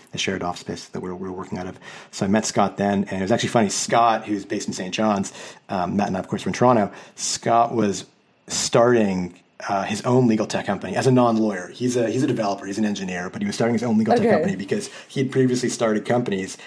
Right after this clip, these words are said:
Speaker 1: and he just hated dealing with the legals and dealing with lawyers on the corporate side. So he
Speaker 2: Mm-hmm.
Speaker 1: wanted to, he was kind of D I Y-ing it, and he was thinking about some kind of, you know, legal tech, uh, uh, products and some kind of D I Y product. And we ultimately ended up hitting it off. And, and yeah, we founded Rally, um,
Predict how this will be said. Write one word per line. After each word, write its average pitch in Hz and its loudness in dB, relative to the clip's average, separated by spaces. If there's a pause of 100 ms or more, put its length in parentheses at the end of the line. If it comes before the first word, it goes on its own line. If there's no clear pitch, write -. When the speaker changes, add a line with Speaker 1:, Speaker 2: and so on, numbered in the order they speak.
(140)
Speaker 1:
and 113 -2
he 117 4
just 113 0
hated 113 0
dealing 107 2
with 101 -2
the 98 -8
legals 98 -4
and 104 -8
dealing 107 -2
with 101 -4
lawyers 101 -8
on 98 -14
the 98 -14
corporate 113 -4
side. 101 -4 (340)
So - 0 (160)
he 196 -2
Speaker 2:
Mm-hmm. 214 4
Speaker 1:
wanted 117 4
to, 110 4
he 113 0
was 123 2
kind 113 4
of 95 -2
D 104 2
I 104 2
Y-ing 104 4
it, 92 0
and 98 -4
he 101 -2
was 95 -6
thinking 107 -6
about 95 -8
some 95 -8
kind 92 -10
of, 92 -12
you 104 -6
know, 90 -10
legal 90 -12
tech, - -8 (140)
uh, 92 -4
uh, 90 -6
products 87 -4
and 90 -10 (140)
some 110 -6
kind 101 -2
of 90 -8
D 101 0
I 90 -2
Y 92 -2
product. 90 -6
And 90 -8
we 98 -4
ultimately 92 -6 (460)
ended 104 -6
up 104 -6
hitting 98 -2
it 92 -4
off. 98 -4
And, 92 -6
and 98 -6
yeah, 113 -2
we - -6
founded 98 -4
Rally, 95 -2
um, 95 -6